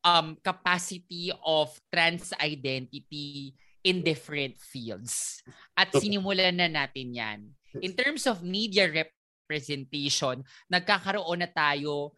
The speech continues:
Speaker 1: ng bidang trans actress at ng bidang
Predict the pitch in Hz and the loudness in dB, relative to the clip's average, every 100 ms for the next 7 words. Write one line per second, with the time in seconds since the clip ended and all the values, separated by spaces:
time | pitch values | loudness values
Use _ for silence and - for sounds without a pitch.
0 | _ - 170 160 175 170 165 165 160 151 | _ -2 -2 -2 -2 4 4 4 2 2
1 | 143 - - 139 - - 220 240 247 - | 2 -2 -2 -2 -2 -6 0 2 2 -2
2 | - - 165 165 151 156 160 151 156 156 | -6 -6 -4 -4 -6 -8 -8 2 2 2